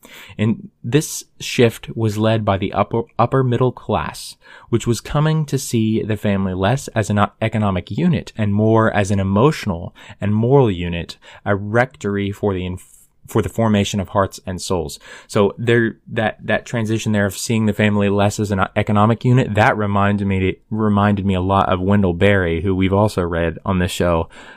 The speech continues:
Uh, his article, Feminism, the Body, the Machine, is, uh, an episode that we did recently. Go back and check that out for more information there.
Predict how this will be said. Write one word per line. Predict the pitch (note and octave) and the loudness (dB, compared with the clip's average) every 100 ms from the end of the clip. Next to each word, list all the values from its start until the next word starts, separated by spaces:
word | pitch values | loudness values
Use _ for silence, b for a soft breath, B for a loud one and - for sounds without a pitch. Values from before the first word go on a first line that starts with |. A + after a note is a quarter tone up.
| B | B
Uh, | F2+ F2+ | 2 2
his | A2 G#2 | 0 2
article, | G#2+ G#2 G2 F#2+ | 4 4 2 2
Feminism, | G2+ G2+ G2+ G2+ | 2 2 2 2
the | G2+ | 2
Body, | G2 G2 G2 F#2 - | 2 2 2 -2 0
the | G#2 | 2
Machine, | G2 F#2 A2+ G#2 G2+ | 2 2 4 4 4
is, | G2 | 0
uh, | - | -2
an | G2 F2+ G2 | -2 0 2
episode | G2+ G#2+ G2 | 0 0 0
that | F#2+ | 0
we | F2+ | -2
did | F#2+ F#2+ | -2 -2
recently. | G2 G2+ - G2 G2+ F#2+ B B - | 0 -2 -4 -4 -4 -4 B B -4
Go | |
back | G#3 - | 0 0
and | G3 | -2
check | D3 - | -6 -4
that | F#2 | 0
out | F#2 - | 0 0
for | |
more | G2+ G2+ F#2+ | -2 -2 -2
information | F#2 E2+ E2 D#2+ | -6 -8 -8 -10
there. | D2+ C2+ | -10 -10